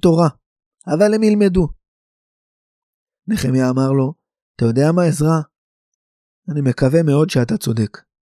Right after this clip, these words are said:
בעזרת השם. טוב, עזרא, עכשיו אתה צריך לעשות את ההכנות שלך, ואני אדאג להודיע לכל העם הנמצאים בירושלים, להגיע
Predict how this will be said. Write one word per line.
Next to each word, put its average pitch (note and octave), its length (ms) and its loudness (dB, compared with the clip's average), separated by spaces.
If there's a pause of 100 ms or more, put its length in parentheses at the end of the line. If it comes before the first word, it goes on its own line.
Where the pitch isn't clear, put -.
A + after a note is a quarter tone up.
(120)
בעזרת C3 400 0
השם. A2+ 280 -2 (1500)
טוב, C#3+ 180 6
עזרא, C3+ 240 0 (360)
עכשיו F3 260 0
אתה E3 160 0
צריך D#3 180 -4
לעשות D3+ 280 0
את D3 120 -2
ההכנות C3+ 380 -2
שלך, B2+ 260 -2 (800)
ואני D#3+ 520 2 (520)
אדאג D#3 380 0 (340)
להודיע C3+ 480 0
לכל D3 640 2
העם G#3 360 2
הנמצאים F3 540 -4
בירושלים, D#3+ 800 0 (640)
להגיע C3 540 2